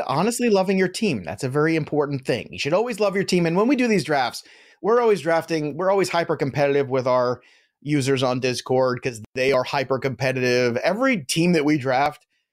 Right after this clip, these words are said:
we're trying to not win the draft. We're trying to show you what we would do with money and pride on the line. And I think that's very important to reiterate too. Justin Fields off the board. Deontay Johnson goes to Piggy next. Captain Neo selects, uh, Michael Pittman here. That seems like a dead zone here to me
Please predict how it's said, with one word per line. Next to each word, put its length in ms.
we're 200
trying 380
to 140
not 280
win 140
the 60
draft. 200
We're 80
trying 160
to 100
show 180
you 160
what 220
we 120
would 160
do 360
with 200
money 400
and 140
pride 340
on 100
the 60
line. 360
And 80
I 100
think 160
that's 220
very 180
important 380
to 80
reiterate 480
too. 240
Justin 320
Fields 300
off 160
the 80
board. 280
Deontay 380
Johnson 360
goes 180
to 80
Piggy 320
next. 320
Captain 400
Neo 340
selects, 540
uh, 160
Michael 380
Pittman 380
here. 240
That 200
seems 140
like 120
a 40
dead 300
zone 180
here 200
to 120
me 340